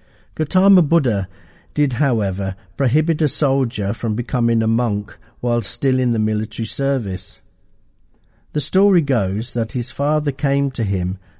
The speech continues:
and complained that he had insulted him by begging for meals while walking house to house along the streets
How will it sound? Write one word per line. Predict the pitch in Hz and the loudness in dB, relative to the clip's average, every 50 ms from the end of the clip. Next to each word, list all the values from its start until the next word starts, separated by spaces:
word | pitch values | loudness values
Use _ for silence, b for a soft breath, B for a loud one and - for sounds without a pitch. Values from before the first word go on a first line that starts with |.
| b | b
and | - 123 123 113 | -2 -2 -2 0
complained | - 123 117 113 - 131 139 139 123 104 101 98 101 104 - b b b b b b b | 0 0 0 0 0 0 0 0 2 2 0 0 -2 -2 -6 b b b b b b b
that | - 123 107 - | -4 -4 -2 0
he | - 139 131 | 0 0 2
had | 127 120 | 2 0
insulted | 131 123 123 120 - - 156 147 151 151 - - 120 - | 0 0 0 0 0 0 0 0 0 0 -2 -4 -8 -4
him | - 104 98 95 95 b b b b b b | -4 -4 -2 -2 -4 b b b b b b
by | - 127 117 117 | -4 -2 -2 0
begging | 110 - 135 135 135 147 147 139 135 | 0 0 0 0 0 0 0 0 -2
for | - - 131 | -2 -2 0
meals | 123 127 131 127 110 98 95 101 101 - - | 2 2 2 2 2 0 0 -2 -4 -4 -4
while | 117 113 110 107 | -4 -2 -2 -2
walking | 104 107 120 127 127 120 - 135 120 113 | -2 -2 -2 -2 -2 -2 -2 -2 -2 -2
house | 95 117 127 131 131 127 - | 0 0 0 0 0 -2 -2
to | - 127 | -4 -4
house | 107 110 123 110 98 98 - - | -2 -2 -2 -2 -2 -4 -4 -4
along | - 113 110 110 113 113 104 | -2 -2 -2 0 0 0 -2
the | 107 | -2
streets | 104 - - - 147 131 107 98 98 - - - - | -4 -4 -4 -2 0 0 0 0 -2 -4 -6 -8 -8